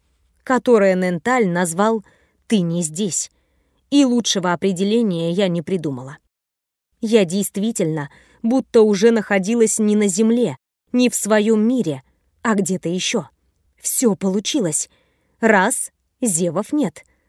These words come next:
Раз — и я снова их вижу. Но почему я не могу найти пещеру Ненталя? Стоп! Я попала к нему с лестницы, из дома.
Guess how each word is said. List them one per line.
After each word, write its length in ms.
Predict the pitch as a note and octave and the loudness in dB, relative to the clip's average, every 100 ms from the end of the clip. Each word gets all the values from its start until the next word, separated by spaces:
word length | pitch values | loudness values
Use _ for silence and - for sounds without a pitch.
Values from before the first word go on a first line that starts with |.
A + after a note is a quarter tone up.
| _ - | _ 0
Раз — 420 | G#3 F3+ B3 - | 2 2 0 -2
и 60 | |
я 180 | D4 F#3+ | 0 0
снова 380 | F3+ G3+ F3+ E3 | -2 -2 -2 -2
их 200 | G#3+ - | -4 -4
вижу. 420 | C4 C#4+ E3 C#3 _ _ _ _ _ | -2 -2 -2 -10 _ _ _ _ _
Но 320 | A#3 A#3 G#3+ | 2 4 4
почему 520 | G3 G3+ - A#3 A#3 A#3+ | 2 -4 -2 0 0 0
я 120 | E3+ | -2
не 140 | E3+ | -2
могу 280 | F#3+ G3 A#3 | 0 0 2
найти 460 | G3+ F3+ - A3 A#3+ | 2 0 -4 -6 -4
пещеру 540 | C4+ - - F#3 F#3+ | -4 -4 0 0 2
Ненталя? 640 | G3+ G#3+ G#3+ C4+ F3+ C#3 _ _ _ _ _ _ _ _ _ | 2 0 0 -2 -2 -6 _ _ _ _ _ _ _ _ _
Стоп! 440 | - - A#3 - - _ _ _ _ _ _ _ | -6 -2 -2 -4 -14 _ _ _ _ _ _ _
Я 200 | A3+ A3+ | 0 0
попала 460 | A3 G#3+ G#3 G#3 A3+ | 0 -2 0 0 -2
к 80 | - | 0
нему 300 | G#3+ G#3+ A#3+ | 2 2 0
с 120 | - | 0
лестницы, 760 | C#4 C#4 - F3+ D#3+ - D3+ _ _ _ | 0 0 -2 -6 -4 -6 -6 _ _ _
из 200 | C4+ A#3+ | 0 0
дома. 460 | E3+ D4 C#4 G3 D3+ | 2 0 0 -2 -6